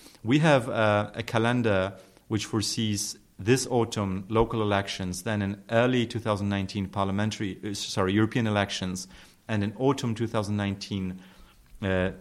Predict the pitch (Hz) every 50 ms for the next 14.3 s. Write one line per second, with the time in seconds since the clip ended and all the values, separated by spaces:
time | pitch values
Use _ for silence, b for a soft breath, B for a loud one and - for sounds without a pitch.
0 | - - - _ _ _ _ - 113 113 113 110 110 113 113 110 - 104 95 92
1 | 90 90 - - - - - - - - - b b b b b b b b b
2 | - 113 113 110 127 135 131 127 - - - 117 110 110 113 113 110 110 - 107
3 | 104 - - 107 104 101 101 101 101 104 110 110 117 113 - 101 98 98 95 92
4 | 85 82 - - - - - _ b b b b b b b b b b b b
5 | b b b 120 123 123 123 120 - - - - 127 135 131 120 147 147 147 143
6 | - 175 180 165 151 147 143 147 - - - 135 127 123 - - 113 117 110 107
7 | 107 110 131 139 135 139 131 123 120 113 107 104 - - 127 123 123 127 113 107
8 | 101 - - 120 110 98 92 95 - - - - - - b b b b b b
9 | b b b - 107 101 101 - 104 101 131 147 151 - - 147 - - 135 -
10 | 135 120 117 110 110 110 110 107 - - - 98 98 - - 131 143 139 - 131
11 | 127 117 104 98 90 87 92 104 - - - - 110 110 120 120 110 117 113 107
12 | 101 98 117 117 113 113 113 107 104 107 101 98 95 92 95 - - 98 92 107
13 | 101 101 101 104 92 98 90 - 101 95 95 98 101 101 98 - 104 95 95 92
14 | 92 - - - 87 92